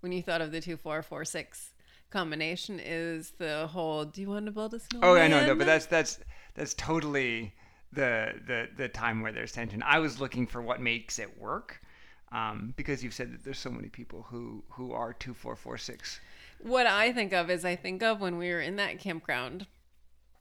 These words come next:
Speaker 1: We don't have to be specific. <laughs> Um, we were in a campground, and we were invited to, I think it was a talent show, and we both were like,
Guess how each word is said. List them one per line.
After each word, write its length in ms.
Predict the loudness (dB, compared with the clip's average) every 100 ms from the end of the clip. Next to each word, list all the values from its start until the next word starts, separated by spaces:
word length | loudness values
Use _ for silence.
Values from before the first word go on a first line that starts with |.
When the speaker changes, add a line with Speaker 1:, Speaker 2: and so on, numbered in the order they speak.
| -20 -14 -10
Speaker 1:
We 100 | -8
don't 160 | -8
have 120 | -10 -12
to 60 |
be 80 | -12
specific. 640 | -12 -12 -14 -14 -18 -18 -8
<laughs> 60 |
Um, 360 | -6 -4 -4 -6 -2
we 80 | 0 0
were 100 | -2
in 180 | -2 -4
a 80 | -4
campground, 680 | -4 -4 -2 0 0 -2 -4 -10 -16 -16 -16 -18 -2 4
and 280 | 4 4 0
we 140 | 0
were 120 | 0 2
invited 920 | 0 0 2 2 4 4 4 0 -6 -14
to, 240 | -8 -6 -4
I 120 | -4
think 160 | -4 -6
it 20 |
was 140 | -6
a 40 | -6
talent 460 | -6 -6 -8 -8 -8
show, 420 | -6 -4 -4 -6 -12 -20 -20 _ _ _ _ _ _ _ _ _ -2
and 240 | 0 2
we 180 | 0 -2
both 680 | -4 -2 2 4 4 2 -2 -8 -20 -20 _ -20 -20 -20 -20 -20 -12 -2
were 200 | 2 4
like, 220 | 2